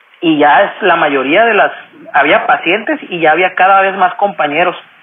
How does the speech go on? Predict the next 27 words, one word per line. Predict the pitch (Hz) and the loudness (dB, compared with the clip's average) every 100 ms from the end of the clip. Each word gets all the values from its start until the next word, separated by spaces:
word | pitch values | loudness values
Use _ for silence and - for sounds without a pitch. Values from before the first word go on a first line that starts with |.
| _ - - | _ -20 -12
médicos, | 170 175 175 180 - 180 170 | -4 -2 0 -2 -2 -2 -2
ahí | 151 143 143 - | -4 -4 -4 -6
podían, | 151 147 143 - | -2 -2 -2 -4
cirujanos, | 143 131 151 156 156 | -4 0 0 0 -2
ortopedistas, | 151 - - 131 135 143 139 139 | -4 -6 -8 -4 -2 -4 -6 -6
anestesios, | 135 127 - 147 147 143 143 139 139 135 - - - - | -6 -6 -6 -2 -2 -2 -4 -2 -2 -6 -14 -20 -20 -2
urgenciólogos, | 165 - 120 - 131 147 160 147 147 139 - - - | -2 0 -4 0 2 2 2 2 2 0 -6 -20 -6
nos | 143 | -2
empezamos | 139 131 135 143 | -2 -2 -2 -2
a | 147 | -2
contagiar, | 143 139 127 143 151 | -4 -4 -2 2 2
enfermeros, | 151 143 123 123 135 156 156 151 147 - - - - - - - | 0 0 -2 0 0 2 2 0 -2 -10 -20 -20 -20 -20 -20 -6
personal | 160 - 143 139 | -4 0 0 0
de | 156 | 0
cocina, | 139 123 147 143 165 156 151 - | 0 -2 -2 -2 0 0 -2 -6
de | - 156 | -2 0
todas | 175 233 | 2 2
las | 262 208 | 2 2
áreas, | 180 208 214 - - - | 0 0 -2 -6 -20 -6
incluso | 180 175 190 | -2 0 0
hasta | 214 | 0
administrativos, | 208 190 190 139 170 165 - - - | 0 0 0 -2 0 -2 -4 -14 -4
cocineros. | 170 160 147 135 160 190 180 | -2 -2 -2 0 2 0 0
Me | 151 | -2
acuerdo | 156 160 | 0 -2
que | 175 | -2
tuvimos | - 139 147 165 | -4 -2 -2 -2